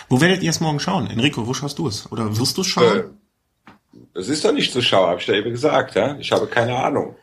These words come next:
Speaker 1: Ähm, ja, geht, geht's über den Eurosport Webplayer?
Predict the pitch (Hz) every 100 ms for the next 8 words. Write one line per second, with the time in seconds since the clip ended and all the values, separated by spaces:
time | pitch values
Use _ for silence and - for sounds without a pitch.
0 | - 117 110 110 107 104 104 110 127 147
1 | 147 139 123 127 160 135 135 120 120 123
2 | 113 - 107 101 92 - - - - 180
3 | 190 214